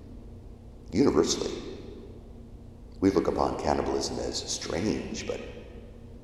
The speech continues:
in the mindset of religion, that's quite natural. And what we're doing as Christians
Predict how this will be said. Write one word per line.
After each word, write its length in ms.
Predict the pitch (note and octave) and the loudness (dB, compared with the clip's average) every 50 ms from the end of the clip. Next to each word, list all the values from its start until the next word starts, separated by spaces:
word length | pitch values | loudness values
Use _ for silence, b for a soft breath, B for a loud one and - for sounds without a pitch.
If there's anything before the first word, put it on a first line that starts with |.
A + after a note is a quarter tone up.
| - - | -8 -4
in 120 | D#2+ D#2 D2 | -2 -2 -2
the 60 | C2+ | 0
mindset 440 | B1+ C2+ D2+ C3 D3 C#3+ - D3+ - | 0 0 0 2 2 0 0 0 0
of 120 | - E2+ E2 | -2 -2 -2
religion, 480 | - - C3 B2+ - - - - - - | 0 0 0 0 0 -4 -6 -8 -8 -8
that's 180 | - - - - | -8 -8 -8 -8
quite 380 | - - - - - - - - | -8 -8 -8 -8 -8 -8 -10 -10
natural. 460 | - - - - - - - - - - - - - - - - - - - - - - - - - - - - - - - - - - - - - - - - - - - - - - - - - - - - - - - - - - - - - - | -8 -8 -8 -8 -8 -8 -8 -8 -10 -12 -14 -14 -14 -14 -16 -16 -16 -16 -16 -16 -16 -16 -14 -14 -14 -14 -16 -16 -16 -16 -16 -16 -16 -16 -16 -16 -16 -16 -16 -16 -16 -16 -16 -16 -16 -16 -16 -16 -16 -16 -16 -16 -16 -16 -16 -16 -14 -16 -16 -6 0 4
And 120 | B2 A2+ | 8 10
what 100 | A2+ A2+ | 10 12
we're 160 | A2+ A#2+ - - | 12 10 8 8
doing 320 | - A2+ A2+ A2+ A2+ - | 6 6 4 4 2 0
as 140 | - - - | 0 0 0
Christians 880 | - - E3+ - - - - A#2+ A2+ - - - - - - - - | 2 2 2 2 2 -2 -2 -2 0 0 0 -2 -2 -4 -10 -12 -12